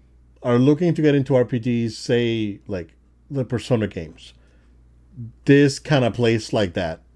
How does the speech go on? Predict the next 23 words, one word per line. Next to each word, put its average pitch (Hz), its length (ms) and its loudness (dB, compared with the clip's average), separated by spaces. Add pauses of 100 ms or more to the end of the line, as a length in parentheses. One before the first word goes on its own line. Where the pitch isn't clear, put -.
(300)
So, 101 560 -2 (520)
um, 95 600 -2
you 127 100 0
know, 123 140 4
this, 147 240 4
this 160 260 2
plays 165 560 2 (1120)
like 120 220 2
in 120 200 4
one 135 140 4
of 135 60 4
the 120 100 4
old 127 140 4
school 113 280 0
Final 107 260 0
Fantasies, 92 560 -4
like, 87 140 -4 (260)
like 95 240 -4
four 101 440 2
and 90 180 -4
six, - 580 -12
basically. 87 520 -10 (300)
So, 101 540 0